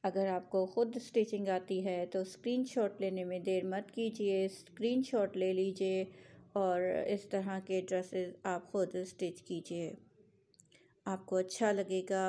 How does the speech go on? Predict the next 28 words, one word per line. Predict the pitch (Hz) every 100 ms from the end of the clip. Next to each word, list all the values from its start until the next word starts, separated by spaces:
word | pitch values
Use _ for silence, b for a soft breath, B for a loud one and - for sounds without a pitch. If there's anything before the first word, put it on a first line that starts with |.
| 185
फैब्रिक | 196 208 208 254 254
नोट | 254 240
कीजिए, | - 214 202 196 196 196
डिज़ाइनिंग | 196 196 202 220 240 240
नोट | 214 202
कीजिए | - 196 196 190 190 190
और | 190
specially, | 185 - 202 190 - 185 190 190 B B B B -
अ, | 196
स्लीव | 196 240 233
डिज़ाइंस | 233 226 220 202 -
को | 202
नोट | 196 185 185
कीजिए। | 196 190 185 190 190
फिर | - 220 214 208
रफल | 220 220 220 226
स्टाइल | 226 - 202 196 190
में | 190 190 190 185 - - 208 208 - 190
and | 185 190 185
best | 202 254 - 220
and | 202 190 208
beautiful | 208 214 214 214 214 196 190
स्टाइल | - 208 185 185 190 190 B B B B 190
में | 196 -
आप | 190 185 196
देख | 202 202 202
रहे | 190 190
हैं | 196 185